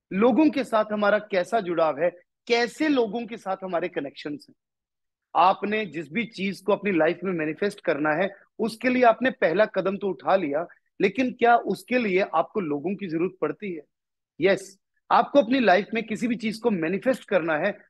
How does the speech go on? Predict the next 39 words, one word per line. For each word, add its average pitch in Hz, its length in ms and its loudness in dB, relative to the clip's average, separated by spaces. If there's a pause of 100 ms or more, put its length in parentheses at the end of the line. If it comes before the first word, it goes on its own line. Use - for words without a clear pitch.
तो 277 100 -4
सामने 214 400 0
दूसरे 190 380 -2
व्यक्ति 196 320 -4
की 208 120 -6
जरूरत 170 340 0
तो 233 80 4
हमेशा 147 360 0
पड़ेगी। 147 480 -2 (1500)
जब 175 160 2
भी 262 140 4
आपको 247 280 2
किसी 208 240 -10
को 226 120 -6
sales 190 460 -2
provide 170 460 -2
करनी 151 320 -6
है, 151 120 -16 (160)
तो 151 140 -2
भी 202 340 -6 (160)
जो 190 100 -4
sales 226 560 0
का 247 160 0
प्रोसेस 180 520 -2
है, 220 60 -4
वो 202 80 -6
दो 180 180 0
लोगों 160 300 -2
के 170 140 -10
बीच 135 300 -12
में 131 60 -12
होगा। 117 260 -16 (360)
आपको 208 260 0
किसी 185 180 -4
को 220 120 0
service 202 400 2
provide 180 420 2
करनी 165 280 -4
है, 214 180 -4